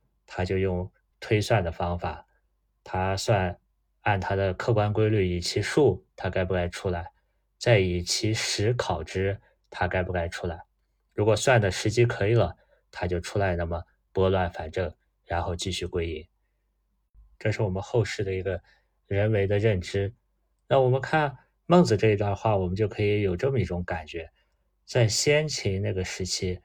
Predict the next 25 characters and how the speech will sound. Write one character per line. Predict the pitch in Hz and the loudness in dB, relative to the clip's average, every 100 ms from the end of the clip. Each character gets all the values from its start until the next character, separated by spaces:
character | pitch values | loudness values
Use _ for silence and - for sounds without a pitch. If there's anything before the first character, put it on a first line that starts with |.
| _ _ _ _ - | _ _ _ _ -4
孟 | 151 147 | -2 0
子 | 120 92 | -2 -2
实 | - 101 | -4 -2
际 | 113 | -2
上 | 101 95 | -2 -6
他 | 92 113 | -4 -4
是 | 113 101 | -2 -4
兼 | - 127 127 143 | -2 2 2 2
了 | 135 | -2
道 | 98 - 120 90 | -2 2 2 2
家 | 90 92 | -2 -4
和 | - 90 | -4 -6
儒 | 82 85 | -4 -6
家 | 90 92 | -4 -4
的 | 87 82 | -4 -6
这 | - | -10
种 | - 80 - _ _ | -12 -12 -16 _ _
心 | - - 90 | -6 -2 -2
态 | - 90 80 | -2 -2 -4
的。 | - _ _ _ _ _ _ - | -10 _ _ _ _ _ _ -12
他 | - 143 | -6 -4
本 | - 95 | 0 0
身 | 90 135 143 - _ - | 2 0 0 -4 _ 0
无 | 113 | 2
论 | 139 131 117 | 4 2 2